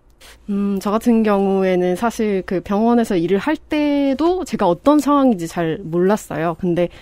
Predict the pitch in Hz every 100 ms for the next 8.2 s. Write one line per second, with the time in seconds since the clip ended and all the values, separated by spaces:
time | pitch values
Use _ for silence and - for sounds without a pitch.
0 | - - - - 170 - 170 160 247 285
1 | 262 254 - 185 160 - 185 175 175 -
2 | 160 175 180 170 233 226 208 262 294 302
3 | 175 170 - 170 156 - - - - -
4 | - - 262 320 302 285 269 240 - 180
5 | - 196 190 196 185 180 180 233 240 240
6 | 269 254 196 185 170 180 214 294 320 285
7 | 220 180 175 - 156 - 160 165 - 170
8 | 175